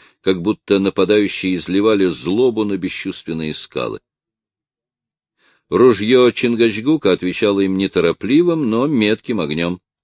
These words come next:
Старший магиканин с бесстрастной твёрдостью не покидал своего поста в продолжении всей предыдущей сцены. Только когда победный клич Ункаса долетел до его слуха,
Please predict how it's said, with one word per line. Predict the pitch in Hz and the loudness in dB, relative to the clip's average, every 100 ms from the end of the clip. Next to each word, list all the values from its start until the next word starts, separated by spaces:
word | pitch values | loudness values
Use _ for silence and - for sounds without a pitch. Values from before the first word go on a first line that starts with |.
| _ _ _ _ | _ _ _ _
Старший | - - 120 120 - 113 | -12 -2 2 2 0 -2
магиканин | 113 110 98 98 117 120 120 113 | 0 0 -2 0 0 0 -2 -4
с | 87 | -6
бесстрастной | 73 110 - 104 110 110 - 107 | -4 -4 -6 0 0 0 -4 -8
твёрдостью | - 98 117 101 98 - 95 | -4 -2 -2 -2 -8 -4 -4
не | 101 | -4
покидал | 101 - 85 78 65 | -4 -6 -4 -4 -4
своего | 82 78 73 | -4 -4 -2
поста | 82 82 - 143 135 | -4 -6 -2 -2 -2
в | - | -4
продолжении | 87 87 85 110 101 82 | -6 -4 -2 -4 -4 -6
всей | - 98 107 | -6 -4 -4
предыдущей | - 76 69 76 78 - 69 | -4 -12 -10 -10 -10 -10 -12
сцены. | - - 76 67 64 _ _ _ _ _ - | -14 -10 -8 -8 -10 _ _ _ _ _ 2
Только | 170 147 139 | 4 4 2
когда | 135 120 120 | 0 2 2
победный | - 101 113 104 110 | 2 2 2 0 -4
клич | - 110 110 - | -4 -6 -6 -8
Ункаса | 104 120 113 101 90 87 | -4 -2 -2 -2 -4 -4
долетел | 67 98 101 123 120 | 0 0 2 2 2
до | 87 | 2
его | 95 90 | 0 0
слуха, | - 113 151 - | -2 -2 -2 -2